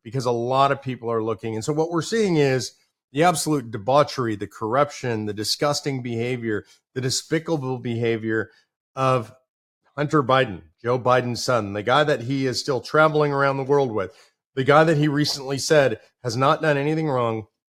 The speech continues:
and he has absolute faith in and is very proud of. That's the guy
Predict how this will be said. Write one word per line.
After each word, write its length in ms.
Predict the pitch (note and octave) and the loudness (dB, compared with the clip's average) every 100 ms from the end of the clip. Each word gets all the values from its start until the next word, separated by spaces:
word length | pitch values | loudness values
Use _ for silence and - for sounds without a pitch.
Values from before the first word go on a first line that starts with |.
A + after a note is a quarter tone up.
| _ _ _ _ _ | _ _ _ _ _
and 120 | - A2+ | -8 -2
he 80 | |
has 200 | C3 A2+ - | 0 -2 0
absolute 560 | B2 C3 - C#3 B2 | 0 0 -2 -4 -4
faith 280 | - C3+ B2+ | -4 -6 -4
in 320 | A#2+ A2 G#2+ - | -2 -2 -4 -8
and 120 | A#2+ | -6
is 120 | A2+ | -4
very 220 | G2 B2+ A2+ | 0 0 -2
proud 360 | - B2 A#2 | -2 0 0
of. 220 | G2+ F#2 F2+ _ _ _ | 0 -6 -10 _ _ _
That's 340 | A2 D3+ D#3 - | 0 0 0 -2
the 140 | D3 | 2
guy 480 | C3+ C3+ A2+ G#2+ G#2 | 4 4 4 2 -2